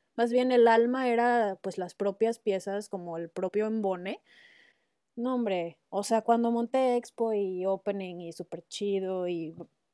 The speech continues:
bien buenos resultados, gente súper interesada, la li, la li,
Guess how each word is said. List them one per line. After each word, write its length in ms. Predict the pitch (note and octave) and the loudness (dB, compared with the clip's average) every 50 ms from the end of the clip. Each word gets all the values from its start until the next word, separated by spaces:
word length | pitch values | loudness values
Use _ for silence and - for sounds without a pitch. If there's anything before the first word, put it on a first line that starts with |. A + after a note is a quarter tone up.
| _ | _
bien 420 | - F#3+ G3 G3 F#3+ G#3 G3+ G3+ G3 | -16 -12 -8 -4 -2 0 0 0 -2
buenos 240 | G3+ G3+ G3 F#3+ - | -2 -4 -4 -6 -10
resultados, 920 | F#3+ - F#3+ F3+ _ - G#3 G#3 G#3 G#3 G3+ G3+ G3 F#3+ F#3+ F#3+ - - | -12 -14 -14 -10 _ -2 0 2 2 2 2 0 0 -2 -4 -6 -8 -10
gente 300 | - - G3+ G3 F#3+ - F#3 | -10 -8 -8 -8 -8 -8 -10
súper 460 | F3+ F3+ - - F#3 F3 F3+ E3 D#3+ _ _ _ _ - | -12 -12 -12 -10 -8 -8 -8 -8 -10 _ _ _ _ -16
interesada, 680 | G#3 F#3 F3 - F#3 F3+ E3+ - - G3+ G3 G3 G3 F#3 | -14 -12 -8 -6 -6 -6 -4 -2 0 2 2 2 2 2
la 120 | F#3 F3+ | 0 0
li, 100 | F#3 F#3+ | 0 2
la 140 | G3+ G3 G3 | 2 2 2
li, 200 | G3 A3 E4 G4+ | 2 0 -2 -4